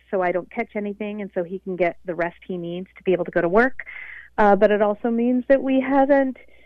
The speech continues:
done any ooh la la. We haven't had, we haven't been able to hug. We haven't been able to do a kiss goodnight in I don't even know how many weeks. And it's, um, starting to get a little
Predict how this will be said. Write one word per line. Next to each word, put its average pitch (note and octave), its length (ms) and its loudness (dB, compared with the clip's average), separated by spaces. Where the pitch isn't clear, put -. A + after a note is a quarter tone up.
done F#3+ 220 0
any F3 180 -4
ooh D#3 180 -10
la D3 180 -8
la. B3+ 460 4
We A3 200 -4
haven't E3 440 -10
had, D#3+ 440 -10
we F3+ 80 -10
haven't D#3+ 300 -14
been E3+ 100 -10
able D#3 220 -20
to - 120 -18
hug. B3 360 4
We G3+ 160 0
haven't E3+ 260 -2
been F3+ 140 -8
able E3+ 180 -8
to D#3+ 240 -10
do E3+ 140 -6
a D3+ 60 -6
kiss A3 140 2
goodnight F#3 520 -4
in E3 400 -6
I F3 140 -6
don't F#3 240 -2
even F3+ 260 -8
know F#3+ 180 -4
how B3+ 140 -2
many B3+ 260 -2
weeks. B3+ 420 -4
And A3+ 200 -2
it's, A#3+ 140 0
um, C4 360 2
starting C#4+ 360 2
to D#4 80 -4
get D#4 180 0
a D#4 60 2
little D4+ 440 -2